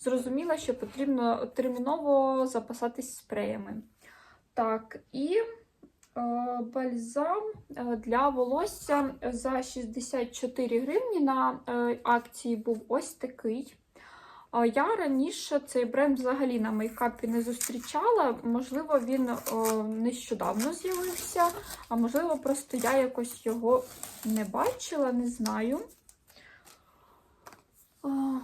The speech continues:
ось так виглядає з кокосом. Е, це, е, Splendor,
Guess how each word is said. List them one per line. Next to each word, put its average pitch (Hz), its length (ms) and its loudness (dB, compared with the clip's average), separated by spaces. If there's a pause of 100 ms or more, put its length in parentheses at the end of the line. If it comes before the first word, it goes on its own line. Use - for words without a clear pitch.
(120)
ось 254 320 -6
так 262 680 -6
виглядає 262 920 0
з - 120 -8
кокосом. 262 880 4 (460)
Е, 233 300 0
це, 247 600 0
е, 233 100 -2
Splendor, 233 1000 2